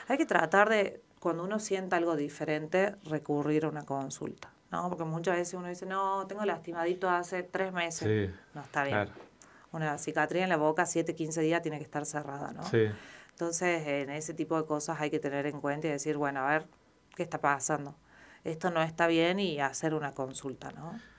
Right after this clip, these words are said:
Speaker 2: ¿Cómo
Speaker 1: Eso es
Speaker 2: son los,
Speaker 1: fundamental.
Speaker 2: lo-, los avances que se vienen dando en, en odontología, ¿no? Porque, bueno,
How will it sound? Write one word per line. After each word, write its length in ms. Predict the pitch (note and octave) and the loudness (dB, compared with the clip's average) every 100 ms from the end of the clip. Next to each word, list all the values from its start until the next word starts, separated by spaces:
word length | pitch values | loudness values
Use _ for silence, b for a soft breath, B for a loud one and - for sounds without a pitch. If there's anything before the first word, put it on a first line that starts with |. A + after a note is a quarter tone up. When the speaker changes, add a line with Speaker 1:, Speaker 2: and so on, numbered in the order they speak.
| - | -6
Speaker 2:
¿Cómo 200 | - G3 | 4 6
Speaker 1:
Eso 120 | F#3 E3 | 10 12
es 60 | |
Speaker 2:
son 100 | D#3 | 12
los, 120 | C3 A#2+ | 12 12
Speaker 1:
fundamental. 440 | A2+ G#2+ G2+ - - - | 10 6 4 2 -10 -4
Speaker 2:
lo-, 260 | A2 A#2 A2 | 4 4 6
los 220 | A#2+ A#2 | 4 6
avances 340 | C3+ D3+ D#3 | 6 6 6
que 100 | A#2 | 4
se 100 | A2 | 4
vienen 260 | A2+ B2 A#2 | 4 4 4
dando 280 | A#2 A#2+ A2+ | 4 4 2
en, 320 | G#2+ G2+ F#2+ - | 0 -4 -6 -6
en 320 | G#2+ G2+ G#2 | -6 -4 -4
odontología, 920 | G#2 G#2+ G#2+ G#2+ G#2+ G#2 B2 A#2 G2+ | -2 -2 -2 -2 -2 -2 2 4 4
¿no? 180 | A2+ C3 | 0 4
Porque, 140 | C3+ | 4
bueno, 300 | B2 A#2 G#2 | 6 4 2